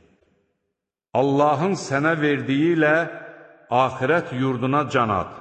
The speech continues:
dünyadakı nəsibini də unutma. Allah sənə yaxşılıq etdiyi kimi, sən də başqalarına yaxşılıq et.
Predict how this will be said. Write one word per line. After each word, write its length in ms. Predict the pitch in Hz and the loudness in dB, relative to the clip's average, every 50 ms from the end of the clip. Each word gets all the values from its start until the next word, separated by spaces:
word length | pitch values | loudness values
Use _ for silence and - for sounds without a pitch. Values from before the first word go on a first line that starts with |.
| - - - - - - - _ _ _ _ _ _ _ _ _ _ _ _ _ - | -20 -20 -20 -20 -20 -20 -20 _ _ _ _ _ _ _ _ _ _ _ _ _ -4
dünyadakı 680 | 110 110 110 113 113 113 113 107 113 110 101 - - 120 | -2 0 0 2 2 2 2 2 0 -2 -2 -2 -4 -2
nəsibini 720 | 113 110 104 98 - - 104 101 98 87 104 101 107 107 | -2 -2 -2 -4 -4 -6 -6 -4 -4 -4 -4 -4 -4 -2
də 100 | 98 101 98 - | -2 -4 -4 -6
unutma. 500 | - 87 87 101 107 98 - 82 78 71 65 - - - _ _ _ _ _ _ _ _ _ _ _ _ _ _ _ _ _ _ _ _ _ _ | -8 -8 -6 -8 -8 -8 -12 -14 -14 -14 -16 -20 -20 -20 _ _ _ _ _ _ _ _ _ _ _ _ _ _ _ _ _ _ _ _ _ _
Allah 400 | - 120 123 127 127 127 135 127 123 | -2 0 2 2 2 2 2 0 -2
sənə 340 | - - 120 117 113 117 120 | -6 -6 -4 -2 -2 -2 0
yaxşılıq 540 | 117 113 110 95 - - - 110 107 107 101 104 | 0 0 -2 -2 -4 -8 -6 -6 -4 -2 -2 -2
etdiyi 440 | 95 - - - - 95 101 113 107 | -4 -4 -6 -8 -8 -6 -6 -6 -6
kimi, 340 | - - 131 113 95 85 78 - - - - - - - _ _ _ _ _ _ _ _ _ _ _ | -6 -6 -6 -6 -6 -8 -8 -12 -16 -20 -20 -20 -20 -20 _ _ _ _ _ _ _ _ _ _ _
sən 220 | - - 147 160 143 113 | -10 -6 -6 -4 -4 -2
də 80 | 98 98 85 85 | -4 -4 -4 -4
başqalarına 680 | 95 92 - - - 92 90 87 87 85 87 87 90 | -6 -6 -8 -8 -6 -4 -4 -4 -4 -6 -6 -6 -6
yaxşılıq 540 | 90 90 87 85 - - - 90 90 85 80 | -4 -6 -6 -8 -10 -12 -10 -10 -10 -10 -10
et. 180 | 76 71 - | -14 -16 -20